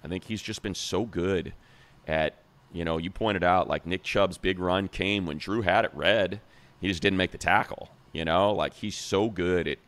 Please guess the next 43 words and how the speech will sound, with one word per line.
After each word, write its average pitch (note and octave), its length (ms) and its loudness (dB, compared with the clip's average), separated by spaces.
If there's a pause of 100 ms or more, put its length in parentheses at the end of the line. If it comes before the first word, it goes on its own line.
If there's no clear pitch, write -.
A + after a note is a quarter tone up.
(120)
at D#2 200 -6
reading F#2 560 -6 (380)
and - 140 -12
fit F#2+ 360 -2 (440)
and D#2 500 -6
stopping - 640 -6
that F2 220 0
run. F2+ 340 -2
And D2+ 120 -8
I D2+ 60 -4
think E2 280 -8
if D#2 140 -14
you F#2+ 80 -6
can C#3+ 180 -6
do E3 180 -4
that, A#2 420 2 (380)
you G2 100 -6
know, G2 180 -2
there's, A2 340 -6
there's A#2+ 180 -8
still E3 320 -6
a C#3 40 -2
lot F#2 200 -2
of, - 140 -8
look, C#2 160 -12 (600)
do D2+ 120 -4
I F#2+ 100 2
think G2 140 -2
Russell F#2 260 -4
Wilson's E2+ 300 -8
gonna D#2+ 120 -8
bounce D#2 220 -8
back? - 220 -8
Yeah. - 380 -8 (580)
But - 100 -4
there's A#2 160 2
still - 240 -8
a - 60 -10
ton - 180 -10
of - 80 -12
pressure - 400 -12
on - 140 -8
him. - 140 -12